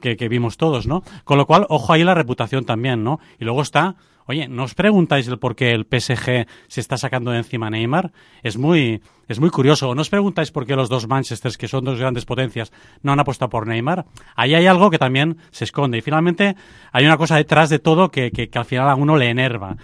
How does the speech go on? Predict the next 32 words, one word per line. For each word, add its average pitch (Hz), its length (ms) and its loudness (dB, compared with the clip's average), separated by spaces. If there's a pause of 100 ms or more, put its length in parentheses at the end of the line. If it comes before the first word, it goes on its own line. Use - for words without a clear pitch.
(200)
Y 131 60 -4
es 120 60 -4
la 143 100 2
circunstancia 135 480 -4
que 127 80 -4
el 113 80 -4
club 135 220 0
está 127 440 -2 (140)
presidido 131 460 -2
actualmente 131 500 -4
por 117 160 -4
Leo 117 220 -2
Messi, 120 380 -4
¿no? 143 200 -2 (380)
Y 131 80 0
esto 135 220 -2
no 123 100 -4
toca, 101 380 -2
¿eh? 110 40 -12
Un 147 120 -6
club 196 200 4
no 190 120 2
tiene 139 140 -2
que 110 60 -6
estar 123 200 -2
presidido, 131 480 -4
y 120 40 -12
más 120 220 -6
el 117 100 -4
Barça, 127 320 -2
nuestro 120 320 -6
club, 160 280 0